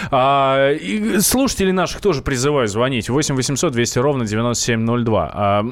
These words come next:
вопрос, может быть, провокационный, да. Слушайте, ну, может, прав депутат? Может, правда тогда не будет вот таких вот, будет меньше недосмотренных, неприсмотренных детей,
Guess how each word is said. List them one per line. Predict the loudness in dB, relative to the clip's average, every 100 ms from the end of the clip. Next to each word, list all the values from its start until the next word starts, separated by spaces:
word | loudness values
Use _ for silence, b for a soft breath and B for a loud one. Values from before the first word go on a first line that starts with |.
| -8 -6
вопрос, | -2 0 2 0 0
может | -2 -2
быть, | -2
провокационный, | 0 0 0 0 0 0 0 0
да. | 0 0
Слушайте, | -2 -4 -2 -2
ну, | 0
может, | -2 -4
прав | -2 0 0
депутат? | -4 -6 -8 -10 -10 -20 B B B
Может, | -2 -2 0
правда | 0 0
тогда | -2 -2 -2
не | -2
будет | 0 0 0
вот | -2
таких | -2 -2 -2
вот, | -2 -2
будет | -2 2 0 2
меньше | 0 0 -2 -4 -4 -2
недосмотренных, | -2 0 0 0 0 0 -2 -2 -2 -2
неприсмотренных | -4 -2 -2 -2 -2 -2 0 0 0
детей, | -2 0 0 -2